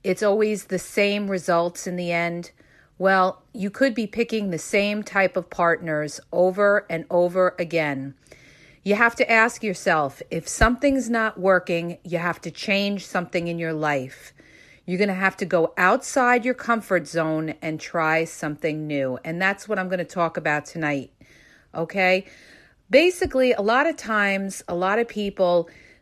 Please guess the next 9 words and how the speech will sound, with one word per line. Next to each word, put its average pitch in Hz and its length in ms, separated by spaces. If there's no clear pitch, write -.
their 220 160
first 294 460
instinct 214 680
when 190 140
they're 185 140
looking 196 320
for 214 180
a 202 80
partner 175 640